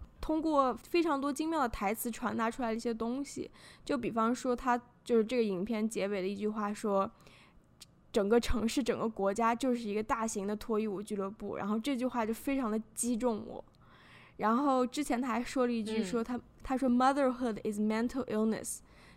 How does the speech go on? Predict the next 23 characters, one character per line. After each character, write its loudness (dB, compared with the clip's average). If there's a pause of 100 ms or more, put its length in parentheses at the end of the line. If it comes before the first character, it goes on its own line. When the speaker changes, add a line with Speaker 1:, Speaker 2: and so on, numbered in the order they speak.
Speaker 1:
就 4
是 2
母 4
性 -2
是 -4
一 -2
个 2
精 4
神 0
疾 -6
病， -4 (200)
就 2
是 -8
去 2
讽 -2
刺 -2
他 0
自 -4
己， -4
Speaker 2:
嗯。 -4
Speaker 1:
就 0
是 2
为， 0